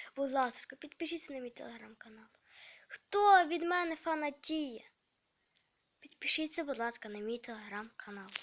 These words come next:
щоб не пропускати, е... Цікаві кружочки. А я на цьому буду закінчувати.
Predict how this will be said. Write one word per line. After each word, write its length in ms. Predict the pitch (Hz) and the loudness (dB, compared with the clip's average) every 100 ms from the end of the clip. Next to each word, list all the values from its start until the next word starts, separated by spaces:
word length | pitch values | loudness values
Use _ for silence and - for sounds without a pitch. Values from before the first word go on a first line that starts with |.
| - - _ _ - - - | -14 -20 _ _ -20 -18 -6
щоб 240 | - 240 | -4 -4
не 100 | 247 | -6
пропускати, 840 | 233 240 240 233 - 262 285 285 269 _ _ _ _ - | -6 -8 -10 -12 -2 0 0 -2 -12 _ _ _ _ -10
е... 420 | 240 226 220 220 - - _ _ _ _ _ _ | -6 -6 -6 -10 -14 -20 _ _ _ _ _ _
Цікаві 460 | - 285 277 254 | -6 0 2 0
кружочки. 640 | 254 - 226 208 - - - - - _ _ _ _ - - - - - | -4 -12 -12 -12 -10 -12 -12 -20 -20 _ _ _ _ -20 -20 -20 -20 -6
А 80 | - | 2
я 200 | 302 427 | 6 8
на 140 | 466 381 | 8 4
цьому 480 | - 370 330 311 | 6 6 6 0
буду 500 | 254 240 262 330 370 | -2 -6 -4 -2 -2
закінчувати. 1000 | 285 262 254 349 494 539 339 254 226 208 | -2 -6 -4 0 0 -2 -6 -8 -12 -16